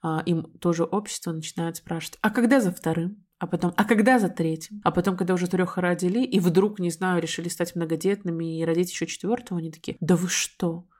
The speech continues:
Серьезно? А зачем вам столько?» То есть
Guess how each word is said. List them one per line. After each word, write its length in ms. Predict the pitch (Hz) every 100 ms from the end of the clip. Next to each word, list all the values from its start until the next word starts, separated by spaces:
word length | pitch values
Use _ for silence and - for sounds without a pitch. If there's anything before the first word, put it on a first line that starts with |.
| _
Серьезно? 760 | - - 185 165 156 165 208 -
А 80 | 170
зачем 400 | 165 160 - 226
вам 140 | 185
столько?» 500 | 180 - 170 - 190
То 100 | -
есть 240 | 180 180